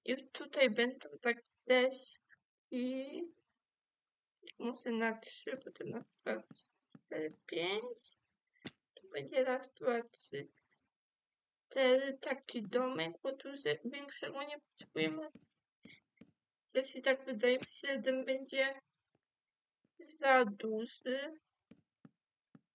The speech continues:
A i ogólnie nie wiem, czy plan zbioru, napisałem się na tym od-, na tym, napisałem się poza odcinkiem, bo na tym na pewno nie.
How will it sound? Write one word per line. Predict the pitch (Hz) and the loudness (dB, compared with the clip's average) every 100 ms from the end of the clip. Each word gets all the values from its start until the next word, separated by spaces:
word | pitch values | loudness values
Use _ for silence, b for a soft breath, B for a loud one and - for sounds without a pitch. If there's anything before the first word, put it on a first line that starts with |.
| _ _ _ _ - 302 277 277 - - _ _ _ - _ _ _ _ _ _ _ _ _ _ | _ _ _ _ -10 -8 -8 -12 -20 -20 _ _ _ -20 _ _ _ _ _ _ _ _ _ _
A | 254 262 | 6 8
i | |
ogólnie | 247 220 269 | 6 2 0
nie | 285 302 | 0 -4
wiem, | 311 | -8
czy | - 254 | -10 -10
plan | - - 285 269 269 | -8 -4 -2 -2 -4
zbioru, | - 233 143 | -2 0 0
napisałem | 147 139 _ - 156 277 | -4 -6 _ -6 -6 -6
się | - 240 | -10 -8
na | 247 - | -6 -8
tym | 226 214 | -6 -4
od-, | 240 _ _ _ _ - 208 - 233 | -6 _ _ _ _ -10 -10 -10 -10
na | 214 | -6
tym, | 254 208 - - B B B _ | -6 -8 -12 -20 B B B _
napisałem | 254 254 - 269 294 302 | 0 0 -6 -4 -4 -4
się | - - | -12 4
poza | 240 240 202 | 4 6 0
odcinkiem, | 240 - - 220 240 - 220 - _ _ _ _ _ _ _ | 0 -4 -4 -2 -2 -2 -6 -8 _ _ _ _ _ _ _
bo | - | -2
na | 220 | 0
tym | 226 254 | 0 -2
na | 240 269 | -2 -2
pewno | 262 202 160 | -2 -2 -2
nie. | - | -6